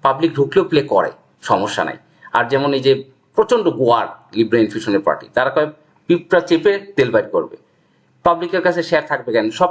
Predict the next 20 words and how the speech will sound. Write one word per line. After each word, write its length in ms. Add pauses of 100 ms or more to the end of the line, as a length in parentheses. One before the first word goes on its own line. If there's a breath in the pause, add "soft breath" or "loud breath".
তাদের 220
কাছে 220
থাকবে, 300
তারা 220
সতেরোশো 420
পনেরোশো 340
নিয়ে 160
ডিভিডেন্ড 340
দিয়ে, 120
এ, 240 (400)
পাবলিককে 440
অফলোড 320
করবে, 200 (180)
এইটা 160
হচ্ছে 200
তাদের 280
কথা। 160 (420 loud breath)
তা 60 (140)
এইটা 200
তো 40